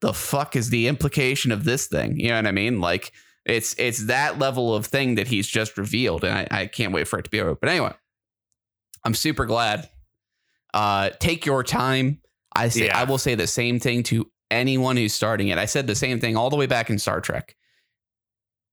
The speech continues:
Speaker 1: It will be there. If you get tired, just take a break.
Speaker 2: <laughs>
Speaker 1: Don't go too fast. Just enjoy
Speaker 2: Yeah.
Speaker 1: it, right? It's, it, it stays good, I promise. It,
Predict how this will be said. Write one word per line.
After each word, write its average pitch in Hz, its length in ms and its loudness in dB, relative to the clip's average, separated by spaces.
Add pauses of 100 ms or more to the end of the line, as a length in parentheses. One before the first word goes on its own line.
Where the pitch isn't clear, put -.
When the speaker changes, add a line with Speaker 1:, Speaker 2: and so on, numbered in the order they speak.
(120)
Speaker 1:
It 120 160 0
will 117 140 0
be 143 260 0
there. 131 500 0 (480)
If 123 180 0
you 110 100 2
get - 260 -2
tired, 143 520 0
just - 360 -4
take - 180 -2
a 87 60 0
break. 113 340 2 (260)
Speaker 2:
<laughs> 180 120 4 (760)
Speaker 1:
Don't 135 260 0
go 139 220 4
too 101 220 0
fast. 107 840 -2 (100)
Just - 240 -2
enjoy 110 420 2
Speaker 2:
Yeah. 107 140 2
Speaker 1:
it, - 120 -8 (200)
right? 101 300 0
It's, - 380 -2
it, 90 220 0 (440)
it 107 240 -2
stays 113 480 0
good, 92 240 0
I 80 120 0
promise. - 680 -2
It, - 220 -2